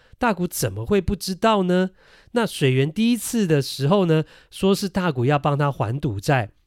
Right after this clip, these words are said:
啊，还帮他转账，那为什么隔天就改口了呢？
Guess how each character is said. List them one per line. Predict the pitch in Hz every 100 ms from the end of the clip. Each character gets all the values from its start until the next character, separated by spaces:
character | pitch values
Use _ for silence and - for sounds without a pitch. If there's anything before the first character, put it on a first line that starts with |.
| -
啊， | 107 98 - _
还 | 123
帮 | 131 196
他 | 220
转 | - 123 98
账， | 180 131 175
那 | 208
为 | 262
什 | 175
么 | 135
隔 | 123 139
天 | 196 196
就 | 208 180
改 | - 104 196
口 | - 131
了 | 107
呢？ | 131 247